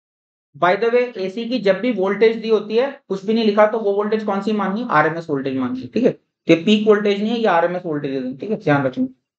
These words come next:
Peak वोल्टेज कितनी हो जाएंगी? इसकी root two times हो जाएंगी। आरएमएस जो होती है, one by root टू times of peak होता है। करो try। अच्छा, एक चीज मैं तुम लोगों को बताना चाह रहा था, ये formally notes में मैंने लिखा नहीं है, लेकिन सुन लो मेरी बात ध्यान से।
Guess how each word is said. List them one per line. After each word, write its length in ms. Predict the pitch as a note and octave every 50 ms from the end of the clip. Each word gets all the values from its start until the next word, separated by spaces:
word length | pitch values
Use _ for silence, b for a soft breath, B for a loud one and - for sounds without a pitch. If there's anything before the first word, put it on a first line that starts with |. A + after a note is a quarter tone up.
| _ _
Peak 180 | - F#3+ G3 G3
वोल्टेज 380 | G#3+ G3+ G#3 G#3 G#3 A3 G#3+ G#3+
कितनी 240 | A3 G3+ G#3 G3+
हो 100 | G#3+ G#3
जाएंगी? 220 | G3+ G3 G3+ A3+ A#3+
इसकी 240 | G3 - - G#3 F#3
root 240 | E3 E3 D#3+ -
two 80 | D#3+ D#3
times 260 | D#3 D3 C#3 C3+ C3
हो 40 | C3+
जाएंगी। 400 | B2 B2 B2 B2 B2+ C3+ C#3 - _ _ -
आरएमएस 320 | C#3 C#3+ D#3 D#3+ E3+ E3+
जो 120 | E3 E3+ E3
होती 120 | E3 G3
है, 60 | G3
one 180 | E3+ D#3+ D#3+ D#3+
by 100 | D#3+ D#3
root 180 | D#3 D3 D3
टू 80 | D3+ C#3+
times 200 | C#3+ C#3+ C#3 C#3+
of 100 | C#3+ D3
peak 220 | - C#3+ B2+ - -
होता 160 | B2 A#2+ B2
है। 60 | A#2 - _ _ _ _ _ -
करो 160 | F3 E3+ F3
try। 160 | E3 D3+ D3 A#2 - _ _ _ _ _ _ _ _ _ _ _ _ _ _ _ -
अच्छा, 160 | F3+ - A#3+
एक 260 | A#3+ A#3 A3+ A3+ A3+
चीज 200 | A#3+ C4 B3+ B3
मैं 260 | B3 B3 A#3+ A#3+ A#3
तुम 100 | A#3 A3
लोगों 160 | G#3+ G#3+ A3
को 100 | G#3+ A3+
बताना 360 | - F#3+ F#3 F#3+ F#3 F#3+ G#3 G#3+
चाह 140 | G#3+ G3
रहा 120 | F3+ F3 F3
था, 260 | F#3+ G#3+ A3+ - - -
ये 380 | F3 F3 F#3 F#3 F#3 F3+ D3+ -
formally 400 | - - F3 F3 F3+ F#3+ G3+ G#3
notes 280 | G#3 G3 G3 G3+ - A#3
में 60 | G#3
मैंने 160 | G#3 G#3 G#3
लिखा 240 | G3 F#3 F3 G#3 G#3
नहीं 100 | G#3 A3
है, 60 | A3
लेकिन 160 | G#3 G#3 G#3+
सुन 180 | G#3 - G3+ F#3+
लो 100 | F3+ E3+
मेरी 180 | D#3 D#3 D3+ D3+
बात 160 | D3 D3+ C#3+
ध्यान 260 | D3+ D3 C#3 C#3 C#3+
से। 100 | D3 F3+